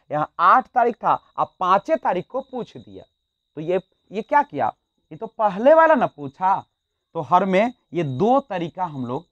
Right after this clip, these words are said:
अपनाएंगे। और चौथा टाइप जो होगा सबसे इंपॉर्टेंट होगा, जिसमें आपको दिन नहीं देगा, पूछेगा बताइए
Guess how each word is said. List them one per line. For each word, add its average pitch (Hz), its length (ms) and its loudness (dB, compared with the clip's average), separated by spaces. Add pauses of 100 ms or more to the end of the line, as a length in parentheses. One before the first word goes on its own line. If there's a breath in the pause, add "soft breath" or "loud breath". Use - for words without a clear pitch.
(240)
अपनाएंगे। 98 540 -16 (640)
और 214 440 6 (720)
चौथा 254 460 0
टाइप 240 380 -2
जो 202 140 0
होगा 202 200 2
सबसे 226 640 -8
इंपॉर्टेंट 214 800 -2
होगा, 104 300 -10 (540)
जिसमें 160 300 -12
आपको 226 280 -4
दिन 240 320 -4
नहीं 269 340 -2
देगा, 214 520 0 (560)
पूछेगा 202 420 -2
बताइए 190 800 0